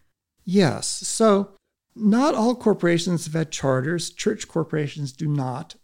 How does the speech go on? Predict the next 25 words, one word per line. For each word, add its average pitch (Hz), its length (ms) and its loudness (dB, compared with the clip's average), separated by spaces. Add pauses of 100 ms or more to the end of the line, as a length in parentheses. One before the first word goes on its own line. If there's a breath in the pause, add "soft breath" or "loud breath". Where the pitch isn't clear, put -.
but 180 260 -12
all 208 260 2
lay 190 260 6
corporations, 127 1000 -4
civil 180 300 -2
corporations, - 840 -10
the 160 180 -10
ones 147 240 -2
we're 151 80 -2
most 147 280 -2
familiar 131 420 -2
with, 120 280 -8 (340)
they 208 160 4
all 180 200 2
do. 120 440 -4 (500)
So 208 320 4
a 226 80 -2
charter 277 440 4
is 175 340 0
like 170 480 0
the 160 160 -2
constitution 165 920 -2
of 143 180 -6
the 135 80 -6
corporation. 131 880 -10